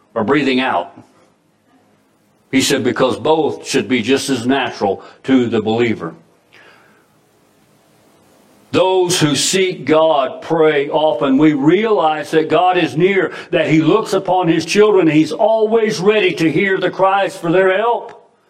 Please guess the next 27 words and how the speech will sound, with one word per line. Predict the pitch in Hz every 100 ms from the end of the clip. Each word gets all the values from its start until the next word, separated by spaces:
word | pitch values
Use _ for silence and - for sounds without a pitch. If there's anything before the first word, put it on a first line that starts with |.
| _ _ _
Now, | 147 139
you | 151
know, | 202 202 - - - _ _
it, | 170 170
it, | 175 185
it's | 156 208
interesting | 220 - 175
that | 151
we | 139 139
talk | 175 226
about | 151 -
that, | 135 135
'cause | 120 110
next | 214 233 -
week | 139 135
I'm | 139
gonna | 127 127
begin | 117 113 175 214
the | 156
series | - 208 202 151 -
through | 139 135
the | 123
book | 131 131
of | 127 120
Habakkuk. | 147 147 170 185 - - - - _ _ _ _ _ _ - - - - - -
And | 170 165
we'll, | 170 165